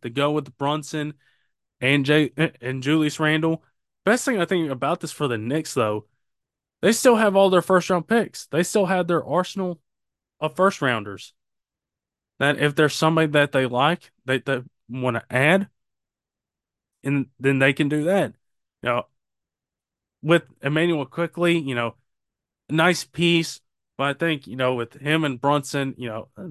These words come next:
two similar stuff right there, so it makes sense. And for the Toronto side of things, I love it as far as that R J Barrett's gonna get to go back home, gonna get to play for Toronto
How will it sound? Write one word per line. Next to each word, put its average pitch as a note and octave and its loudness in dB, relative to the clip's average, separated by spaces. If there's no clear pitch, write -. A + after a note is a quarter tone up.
two E3 4
similar D#3 2
stuff C#3 0
right B2+ 0
there, A#2+ 0
so A#2 -6
it C3 -10
makes B2+ -2
sense. A2+ -4
And C#3 2
for D3+ 2
the D3 2
Toronto F3+ 4
side C3 2
of G#2+ -6
things, A#2 -6
I C3+ 4
love D#3 6
it E3+ 6
as C#3+ 4
far D3+ 4
as C#3+ 0
that C#3 0
R C#3+ 2
J D3 -2
Barrett's C3+ -2
gonna C3+ -4
get C3+ -8
to - -2
go C#3 4
back C3 -2
home, C3 -2
gonna A#2+ -4
get B2 -6
to - -14
play C3 0
for C3+ 0
Toronto C3 2